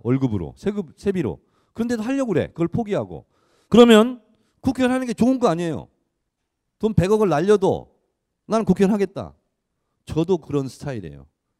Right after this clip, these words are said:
제가 옛날에 학원을 했거든요. 그 학원이 그때 한 백억 나갔어요. 교직원 백 명, 종합반 학생 수 천오백 명. 그거 포기하고 몸만 빠져나서 하-, 국회의원 한 거예요. 그게 지금 쫄쫄이 타고 있어.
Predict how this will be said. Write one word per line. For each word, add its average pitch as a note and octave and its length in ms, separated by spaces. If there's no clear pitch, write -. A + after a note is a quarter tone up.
제가 D#3+ 160
옛날에 D#3 320
학원을 G#3+ 420
했거든요. G2 500
그 - 140
학원이 G3+ 400
그때 E3 240
한 E3+ 140
백억 A#2+ 260
나갔어요. D2+ 420
교직원 D3+ 400
백 A#2 160
명, A2+ 260
종합반 C#3+ 420
학생 E3 280
수 D#2+ 280
천오백 C3 480
명. D#2 260
그거 A#3+ 140
포기하고 G3+ 840
몸만 G3+ 340
빠져나서 A3 380
하-, G#3+ 80
국회의원 F3+ 320
한 G#3 100
거예요. A2 300
그게 A3+ 140
지금 G3 220
쫄쫄이 B3 360
타고 G#3 240
있어. E2+ 280